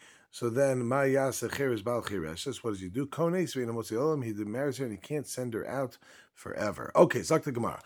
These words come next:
Am Rabbi Bechama, ma yishna cheresh v'chereshes, the takinu lu rabbanan nisuin. What's pshat that the cheresh and the chereshes, the rabbanan allow them to get married? Uma yishna, the shoyta v'shoyta,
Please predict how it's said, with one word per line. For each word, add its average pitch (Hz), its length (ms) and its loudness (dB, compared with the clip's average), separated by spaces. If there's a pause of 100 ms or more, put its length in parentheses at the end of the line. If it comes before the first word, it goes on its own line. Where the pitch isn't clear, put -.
(280)
Am 180 180 10
Rabbi 170 180 8
Bechama, 156 720 6
ma 127 120 2
yishna 180 360 2
cheresh 170 480 2
v'chereshes, 139 680 0
the 110 80 -10 (140)
takinu 151 260 -2
lu 143 100 2
rabbanan 131 420 2
nisuin. 117 460 0 (300)
What's 185 140 0
pshat 233 180 4
that 226 80 4
the 175 80 4
cheresh 170 340 4
and 156 100 0
the 120 60 -4
chereshes, 143 340 2
the 123 60 2
rabbanan 135 320 2
allow 120 300 4
them 117 220 0
to 123 120 -6
get 117 160 2
married? 113 540 -2 (380)
Uma 123 180 2
yishna, 156 520 4
the 123 100 0
shoyta 170 420 2
v'shoyta, 123 920 2